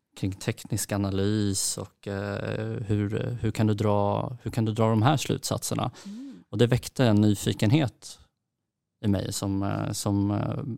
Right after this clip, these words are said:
Speaker 1: gjorde att jag för några år sedan valde att, eh, att faktiskt säga upp mig från mitt dåvarande jobb, eh, och satsa, eh, helhjärtat
Speaker 2: Gud, vad
Speaker 1: på,
Speaker 2: spännande.
Speaker 1: på tradingen. Och,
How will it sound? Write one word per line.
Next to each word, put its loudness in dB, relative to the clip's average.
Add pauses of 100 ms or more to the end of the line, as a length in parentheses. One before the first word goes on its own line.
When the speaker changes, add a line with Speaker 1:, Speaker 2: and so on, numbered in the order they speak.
(140)
Speaker 1:
gjorde 0
att -2
jag 2
för -2
några 2
år 0
sedan -4
valde -2
att, -8
eh, -4 (760)
att -16
faktiskt -6
säga -2
upp -8
mig -2
från -2
mitt -2
dåvarande -2
jobb, -2 (560)
eh, -8
och -10
satsa, -4 (420)
eh, -8 (380)
helhjärtat -4
Speaker 2:
Gud, -4
vad 2
Speaker 1:
på, 2
Speaker 2:
spännande. 2
Speaker 1:
på -2
tradingen. -2
Och, -6